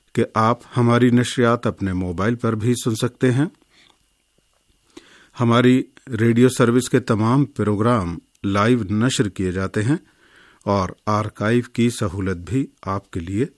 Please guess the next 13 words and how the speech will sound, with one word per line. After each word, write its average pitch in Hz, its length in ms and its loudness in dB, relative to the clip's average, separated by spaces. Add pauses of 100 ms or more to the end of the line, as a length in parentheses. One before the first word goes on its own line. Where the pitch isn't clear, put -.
(540)
دستیاب 104 540 -2 (140)
ہے۔ - 40 -16 (1600)
آپ 117 260 2 (220)
انٹرنیٹ 117 560 2
کے 117 280 0
ذریعے 104 380 0
ہماری 104 580 -2 (160)
موبائل 101 520 -2 (140)
اپلیکیشن 107 760 -4
کو 110 120 -4
کنیکٹ 113 380 -4
کریں 127 300 -2 (760)
اور 104 200 0